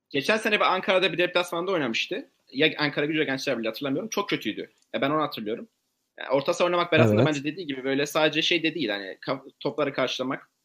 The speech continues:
Speaker 1: pas arası yapmak falan değil. Orta sahanın yapması gereken temel aksiyonlar var ki bizim orta sahalarımızın birçoğunda bu oynayanların maalesef yok. Yapabilecek bir adam da kulübede oturuyor.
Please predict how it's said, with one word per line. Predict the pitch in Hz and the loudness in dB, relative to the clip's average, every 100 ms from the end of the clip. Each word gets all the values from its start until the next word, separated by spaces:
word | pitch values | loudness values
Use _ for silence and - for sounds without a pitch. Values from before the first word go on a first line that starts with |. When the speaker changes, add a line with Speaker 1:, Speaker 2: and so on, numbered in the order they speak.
| _ | _
Speaker 1:
pas | 160 139 | -4 -2
arası | 120 - | -4 -4
yapmak | 123 135 135 | -6 -6 -6
falan | 143 143 143 | -4 -4 -6
değil. | 202 | -6
Orta | 143 151 | -6 -4
sahanın | - 156 160 | -4 -2 0
yapması | 143 - 160 160 | 0 -2 -2 0
gereken | 147 202 262 _ _ _ - - | 0 -2 -6 _ _ _ -16 -2
temel | 143 170 156 | 2 4 4
aksiyonlar | - 165 160 156 | 2 -2 0 2
var | 151 233 | 2 0
ki | - 143 | -2 -2
bizim | 156 | -2
orta | 147 160 | -2 -2
sahalarımızın | 156 143 143 143 135 135 | -2 -2 -2 -2 -4 -4
birçoğunda | 151 135 127 117 | -4 -4 -2 -4
bu | 117 - | -6 -4
oynayanların | 120 131 131 117 110 | -2 0 -2 -2 -2
maalesef | 113 107 104 113 - | -2 -2 -2 -6 -6
yok. | 196 - _ - | -6 -8 _ -2
Yapabilecek | 139 175 175 175 180 | 0 2 2 2 4
bir | 196 160 | 4 4
adam | 156 180 | 2 -2
da | - | -6
kulübede | 175 170 170 | -4 -2 -2
oturuyor. | 139 135 214 | -2 -6 -8